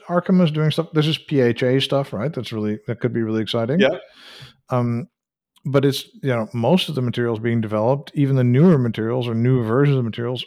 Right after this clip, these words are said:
Speaker 1: are not sustainable. They don't t-, take it into account, a-, apart from, like, the press release, maybe, you know?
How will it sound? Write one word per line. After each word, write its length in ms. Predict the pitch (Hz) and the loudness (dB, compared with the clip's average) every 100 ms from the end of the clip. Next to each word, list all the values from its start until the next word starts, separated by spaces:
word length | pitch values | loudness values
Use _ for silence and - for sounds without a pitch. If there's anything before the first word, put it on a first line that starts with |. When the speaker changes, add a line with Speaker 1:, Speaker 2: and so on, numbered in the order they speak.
| - | -8
Speaker 1:
are 80 | 120 | -4
not 240 | 127 127 | -4 -4
sustainable. 460 | - 123 123 131 113 | -6 -6 -4 -4 -2
They 80 | 113 | -2
don't 180 | 123 117 | -2 -2
t-, 80 | |
take 260 | 123 123 120 | -4 -2 0
it 40 | |
into 160 | 127 113 | 2 0
account, 440 | 101 139 135 107 - | 0 0 0 -4 -8
a-, 140 | 110 113 | -8 -6
apart 260 | 104 117 | -2 -2
from, 100 | 120 | 0
like, 120 | 107 | -2
the 80 | 107 | -4
press 300 | - 113 - | -2 -2 0
release, 280 | 98 - - | -6 -8 -6
maybe, 280 | 107 101 104 | -4 -2 0
you 40 | |
know? 180 | 104 | 4